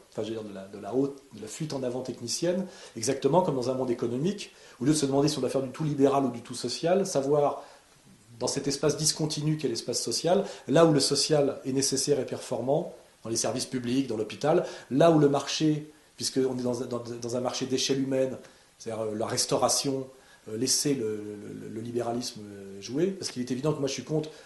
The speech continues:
les cantines socialistes, je suis pour le, le bistrot avec le patron, du, le, le patron et la cuisine de la patronne, donc je suis pour le libéralisme intégral au niveau de la cuisine, et par contre je suis pour le socialisme intégral au niveau de la sécurité sociale et de l'hôpital public. Donc je pose pas, j'ai pas à me poser la question de savoir si je suis socialiste ou libéral.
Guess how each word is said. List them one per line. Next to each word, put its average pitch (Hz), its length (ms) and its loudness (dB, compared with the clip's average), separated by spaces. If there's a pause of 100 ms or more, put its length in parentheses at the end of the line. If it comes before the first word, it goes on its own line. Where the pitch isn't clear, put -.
les 135 120 2
cantines 147 380 0
socialistes, 135 640 -4
je 113 100 -12
suis - 160 -12
pour 156 360 -2 (340)
le, 117 160 -2
le 117 120 0
bistrot 139 400 2
avec 123 140 2
le 123 60 0
patron, 135 380 -2
du, 113 100 -8
le, 107 240 -10 (100)
le 120 80 -2
patron 123 300 -4
et 127 40 -2
la 113 60 -2
cuisine 127 360 -8
de 120 60 -4
la 107 100 -4
patronne, 180 460 -2
donc 110 120 -10
je 113 60 -12
suis - 120 -16
pour - 100 -6
le 135 60 -2
libéralisme 151 480 2
intégral 135 380 0
au 120 60 -4
niveau 117 180 -4
de 120 40 -4
la - 60 -2
cuisine, 175 440 -4 (360)
et 123 80 -6
par 214 140 0
contre 185 120 0
je 156 60 0
suis 143 140 -2
pour 135 100 4
le 131 60 6
socialisme 156 480 0
intégral 143 400 2
au 147 40 0
niveau 135 200 -2
de 151 40 -2
la 135 60 0
sécurité 127 400 -6
sociale 160 320 0
et - 40 0
de 143 40 -2
l'hôpital 135 300 0
public. 127 340 -10 (320)
Donc 117 100 0
je 117 120 0
pose 117 260 -2
pas, 135 160 -2
j'ai 123 120 -2
pas 139 140 2
à - 40 4
me 135 40 -4
poser 123 180 -2
la 117 40 -2
question 123 160 -8
de 113 40 -4
savoir 147 120 0
si 123 100 -6
je - 40 -6
suis - 100 -6
socialiste 127 480 -2
ou - 20 -6
libéral. 156 440 2